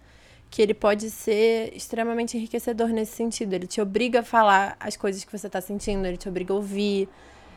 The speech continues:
requer que você pergunte às vezes. Então, há muito a se aprender.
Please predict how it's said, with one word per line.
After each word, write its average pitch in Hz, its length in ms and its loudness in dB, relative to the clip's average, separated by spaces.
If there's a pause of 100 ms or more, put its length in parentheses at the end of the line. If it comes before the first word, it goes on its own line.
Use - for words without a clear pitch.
(260)
requer 208 440 2
que - 120 -12
você 196 180 -4
pergunte 202 640 -2
às 196 80 -2
vezes. 185 800 2
Então, 214 600 2 (480)
há 226 120 8
muito 262 260 6
a 269 60 4
se 277 80 4
aprender. 254 520 4